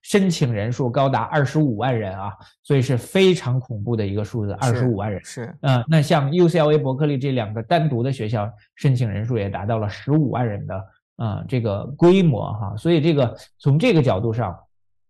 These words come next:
Speaker 1: 来说的话呢，它要扩招，扩招呢主要针对本州的这个，呃，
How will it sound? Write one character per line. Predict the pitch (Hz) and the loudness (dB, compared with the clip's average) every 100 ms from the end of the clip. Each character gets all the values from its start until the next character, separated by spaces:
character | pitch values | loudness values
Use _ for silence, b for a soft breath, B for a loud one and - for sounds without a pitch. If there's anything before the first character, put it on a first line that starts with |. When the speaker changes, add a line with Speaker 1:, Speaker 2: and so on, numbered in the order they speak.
| _ _ _ _ _ | _ _ _ _ _
Speaker 1:
来 | 123 120 | -2 0
说 | 113 139 | 2 2
的 | 123 | 2
话 | 117 | 0
呢， | 104 95 | -2 -4
它 | 127 | -2
要 | 113 | -2
扩 | 101 113 | -2 -4
招， | 107 107 | -2 -6
扩 | 117 165 | 0 2
招 | 160 156 | 4 4
呢 | 131 | 0
主 | 120 101 | -4 -6
要 | 104 | -6
针 | 104 117 | -4 -2
对 | 113 104 | -2 -4
本 | - - 147 | -4 -10 -10
州 | - 120 123 | -2 0 0
的 | 104 | -2
这 | 92 87 | -6 -10
个， | 92 92 _ _ _ - | -12 -16 _ _ _ -12
呃， | 90 | -10